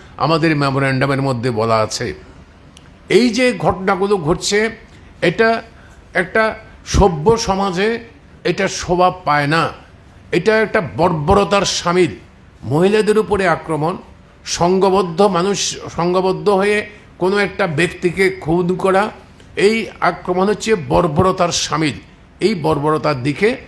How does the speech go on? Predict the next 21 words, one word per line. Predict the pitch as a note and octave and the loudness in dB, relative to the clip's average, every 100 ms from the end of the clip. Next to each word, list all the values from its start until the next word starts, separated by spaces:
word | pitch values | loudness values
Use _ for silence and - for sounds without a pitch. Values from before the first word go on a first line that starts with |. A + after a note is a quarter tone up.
| - | -10
ত্রিপুরা | - D3+ D#3 E3+ A#3+ F#3 - | -4 -2 -2 -2 -2 -8 -4
দ্রুত | C#3+ D3+ E3 F#3+ - - | -2 0 0 -2 -6 -6
ধাবিত | - C#3+ D3+ | -2 0 0
হচ্ছে। | C#3 C3+ - C3 - - - - - - - - | 2 0 -2 -6 -6 -10 -20 -20 -20 -20 -20 -8
দুর্ভাগ্যের | G#2+ E3+ F#3 A#3 A3 A#3+ | 2 4 6 2 2 0
বিষয় | A#3 A3 A3+ | 2 0 2
হচ্ছে | G#3 A3 A3+ G3 | 0 0 0 0
এটা, | F#3 G#3+ A#3 - - - - - - | 0 -2 -2 -8 -20 -20 -20 -20 -10
ত্রিপুরার | - F#3 F#3 A3 F3 - - - - - - - | -2 0 2 2 2 -2 -18 -20 -20 -20 -20 -16
সরকারের | - F3 F#3+ F#3+ G#3+ D#3 - - - - - | -6 -2 -2 0 0 0 -2 -12 -20 -20 -8
মাননীয় | A2+ D#3 G3 G#3 G#3 | 0 2 2 2 2
মুখ্যমন্ত্রীও | G3 F3 F#3+ F#3+ G#3 G#3+ G#3 G3 G#3+ A3+ C4 - - - | 4 2 2 2 2 2 0 -2 2 2 0 -12 -20 -6
আমাদের | B2+ E3+ G3 A3 A3 - | -2 -2 2 2 2 -2
এই | F3 A3 | 0 2
মেমোরেন্ডামকে | G#3+ G3+ G3 F#3+ F#3+ G3+ G3 G3+ | 0 0 -2 -2 -2 -4 -2 -2
বলছেন | D3+ F#3 F#3 G#3 G3+ | 2 2 4 0 0
যে, | G3+ | -2
"হ্যাঁ, | G3 | 0
এই | G3+ | 0
ঘটনাগুলো | F3+ F3+ E3+ F3+ E3+ F3+ | 0 -4 -2 -2 0 0
ঘটেছে", | C3 E3 F3+ - D#3 F2+ | 0 -2 0 0 -2 -4